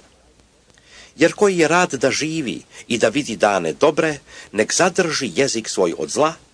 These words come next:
i uste svoje da ne govore prijevare. Neka se ukloni od zla i neka učini dobro,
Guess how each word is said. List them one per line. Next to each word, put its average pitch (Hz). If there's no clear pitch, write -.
i 85
uste 156
svoje 113
da 98
ne 82
govore 78
prijevare. 82
Neka 151
se -
ukloni 180
od 123
zla 98
i 117
neka 113
učini 85
dobro, 143